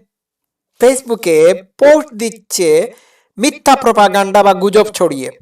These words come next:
অবশ্য দুই হাজার চব্বিশ সালেও এই টুকাইগুলো গুজব ছড়িয়ে ভারত বিদ্বেষ ছড়ানোর মাধ্যমে শেখ হাসিনার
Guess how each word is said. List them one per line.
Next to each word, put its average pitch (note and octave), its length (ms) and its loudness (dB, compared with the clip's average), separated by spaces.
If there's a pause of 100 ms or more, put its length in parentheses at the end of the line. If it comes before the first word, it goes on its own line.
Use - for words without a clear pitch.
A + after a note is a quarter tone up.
(600)
অবশ্য E4 380 -2 (440)
দুই A#3+ 120 -2
হাজার D4 360 2
চব্বিশ C#4+ 380 -2
সালেও E3+ 680 0 (420)
এই C#4 600 2 (160)
টুকাইগুলো G3+ 640 0 (200)
গুজব G#3 360 0
ছড়িয়ে G3 420 -4 (600)
ভারত C4 340 2
বিদ্বেষ F3 680 0 (140)
ছড়ানোর G3 480 2
মাধ্যমে F#3+ 540 -2 (300)
শেখ - 240 -10
হাসিনার G3 340 -4